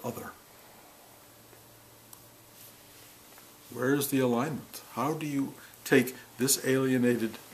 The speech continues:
persona and relate it to another alienated persona? Again, again, the answer is love. And where does that come from?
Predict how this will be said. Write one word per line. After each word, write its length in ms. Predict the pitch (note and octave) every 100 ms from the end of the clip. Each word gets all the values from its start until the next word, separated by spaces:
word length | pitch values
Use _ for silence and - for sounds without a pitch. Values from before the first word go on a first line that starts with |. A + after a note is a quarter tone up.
| - - -
persona 640 | A#2 - C#3 C3+ A#2 G#2+ - - - -
and 140 | A#2+
relate 300 | A#2 A#2+ B2+
it 100 | C3
to 140 | -
another 280 | D#3 F3+ F3+ - B2+
alienated 600 | A#2 A2+ G#2+ A2 A2 A2 -
persona? 460 | - - A2 A2 A2 - - - - - - - - - - - - -
Again, 420 | G#2 A#2 A2+ G2+ G2+ - - B2
again, 500 | A2+ A2 A#2 G#2 G#2+ - - - - -
the 140 | A2
answer 500 | A#2+ C3 C3 C#3+ C#3 C#3 - - -
is 440 | A2 A#2 B2 B2 - - - - - - -
love. 440 | G#2+ G#2+ G2+ - - - - - - - - - - - - - - - - - - - - - - - - - - - -
And 160 | G2+
where 340 | A2 B2+ C#3 C#3+
does 220 | A#2 G#2
that 240 | A#2+ A#2+
come 220 | - A#2 A2+
from? 180 | -